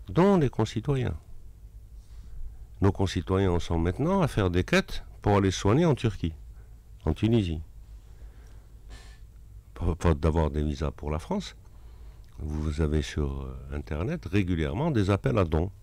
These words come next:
pour ce type de choses. Les Turcs, qui, je vous rappelle, sont nos anciens colonisateurs. Donc on en arrive.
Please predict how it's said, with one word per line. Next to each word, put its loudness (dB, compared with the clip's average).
pour 0
ce 0
type 0
de 2
choses. -6
Les 2
Turcs, 0
qui, 0
je -4
vous -2
rappelle, -2
sont -2
nos 0
anciens -2
colonisateurs. -2
Donc 0
on 6
en 6
arrive. 2